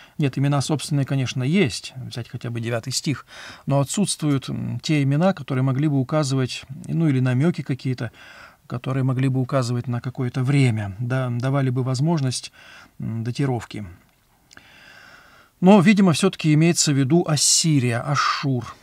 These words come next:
главный враг того времени для всего Ближнего Востока. И, э, в общем-то, во-, э, служение пророка Исаии, Исаии Иерусалимского,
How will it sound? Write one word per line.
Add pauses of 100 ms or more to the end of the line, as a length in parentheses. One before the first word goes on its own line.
(220)
главный (180)
враг (1200)
того
времени
для
всего
Ближнего
Востока. (520)
И,
э, (880)
в
общем-то,
во-, (680)
э,
служение
пророка
Исаии,
Исаии
Иерусалимского,